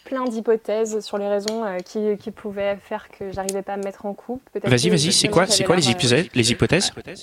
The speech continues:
Speaker 1: Bah, soit, euh, soit justement je donnais l'impression que je voulais pas de sérieux, ou alors je donnais au contraire trop l'impression que je voulais du sérieux, ou je,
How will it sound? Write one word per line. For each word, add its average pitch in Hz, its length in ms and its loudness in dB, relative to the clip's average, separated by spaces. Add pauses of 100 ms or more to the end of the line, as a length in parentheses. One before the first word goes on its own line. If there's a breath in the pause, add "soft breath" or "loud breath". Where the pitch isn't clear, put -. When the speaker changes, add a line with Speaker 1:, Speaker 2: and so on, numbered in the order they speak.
(220)
Speaker 1:
Bah, 196 460 -4
soit, 240 560 -2
euh, 190 180 -2
soit 226 220 -2
justement 220 400 -4
je 208 40 -6
donnais 214 160 0
l'impression 208 440 -4
que 220 60 -4
je 208 40 -10
voulais 196 220 -4
pas 196 100 0
de 196 60 -8
sérieux, 247 560 -2
ou 262 80 0
alors 196 200 0
je 202 120 -8
donnais 208 380 0 (260)
au 233 100 2
contraire 247 420 -2
trop - 220 0
l'impression 262 540 0
que 233 40 -2
je 233 60 -4
voulais 240 160 0
du 226 140 -6
sérieux, 254 800 -4
ou 214 180 -4
je, 214 380 -2